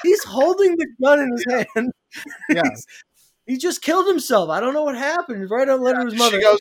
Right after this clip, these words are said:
Speaker 1: "Okay."
Speaker 2: "Oh, no."
Speaker 1: <laughs> And then when he's, like, building, what, what, a joke I never noticed when he's, they're painting the thing, and the daughter goes, "Why do they call it the Last Supper?" And the daughter goes, "It was the last, uh, night before, uh,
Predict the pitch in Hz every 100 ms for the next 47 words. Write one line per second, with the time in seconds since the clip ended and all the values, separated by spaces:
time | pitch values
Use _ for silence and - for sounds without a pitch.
0 | - 349 330 277 - - 247 247 240 240
1 | 233 220 - - - - - - 214 220
2 | _ _ - 226 233 233 196 220 247 202
3 | 170 175 185 196 208 202 _ _ 208 214
4 | - 185 214 214 190 214 226 226 185 156
5 | 147 160 170 170 170 160 139 113 - 151
6 | 151 151 165 151 - 151 156 156 147 143
7 | 139 147 160 139 135 139 139 143 139 131
8 | - _ _ - 339 311 220 196 160 151
9 | - 160 139 139 143 147 151 143 _ _
10 | 165 180 165 170 185 196 - - 190 185
11 | 190 214 214 190 170 160 156 151